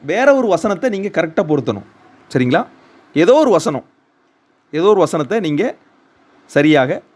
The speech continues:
பொருத்தணும். சரி, இப்ப நான் ஒரு எடுத்துக்காட்டா ஒரு கேள்வி சொல்றேனே.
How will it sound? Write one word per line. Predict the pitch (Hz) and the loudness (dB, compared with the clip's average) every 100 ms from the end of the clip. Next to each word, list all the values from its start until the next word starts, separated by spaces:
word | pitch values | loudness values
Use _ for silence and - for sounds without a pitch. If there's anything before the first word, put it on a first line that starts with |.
| - | -4
பொருத்தணும். | 139 127 107 - _ _ _ _ _ _ _ | -2 -2 -6 -10 _ _ _ _ _ _ _
சரி, | - 151 | -4 0
இப்ப | 147 160 | 2 2
நான் | 160 170 | 2 2
ஒரு | 170 165 156 156 | 2 2 0 -2
எடுத்துக்காட்டா | 160 165 170 156 160 | -6 -6 -4 -2 -2
ஒரு | 139 | -2
கேள்வி | 151 151 | -4 -4
சொல்றேனே. | 139 127 127 143 | -4 -6 -4 -4